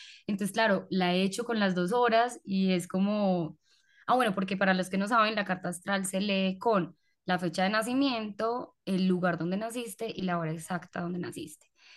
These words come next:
Y ahí se, bueno, se desglosa toda la información.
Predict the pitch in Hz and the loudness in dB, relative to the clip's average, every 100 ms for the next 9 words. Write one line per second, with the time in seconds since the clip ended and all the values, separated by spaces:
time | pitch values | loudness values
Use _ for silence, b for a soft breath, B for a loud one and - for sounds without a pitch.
0 | b 220 226 220 220 214 190 180 165 - | b -2 2 2 0 -4 -4 -4 -4 -6
1 | - _ _ - 156 139 - 185 175 185 | -12 _ _ -12 -8 -8 -4 -4 -2 2
2 | 185 165 175 196 196 185 175 170 170 175 | 2 2 -2 -2 0 -2 -2 -4 -2 -2
3 | 156 | -4